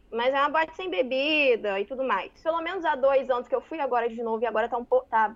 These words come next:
um pouco diferente, mas há, há dois anos quando eu fui, cara,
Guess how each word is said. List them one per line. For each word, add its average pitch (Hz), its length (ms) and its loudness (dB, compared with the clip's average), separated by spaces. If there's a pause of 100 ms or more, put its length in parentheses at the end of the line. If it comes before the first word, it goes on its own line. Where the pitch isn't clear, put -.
um 240 80 -10
pouco 269 260 0
diferente, 269 840 -6
mas 240 220 0
há, 262 180 2
há 233 140 2
dois 277 300 0
anos 254 180 -4
quando 220 220 -10
eu 214 80 -4
fui, 294 340 -6 (280)
cara, 349 200 2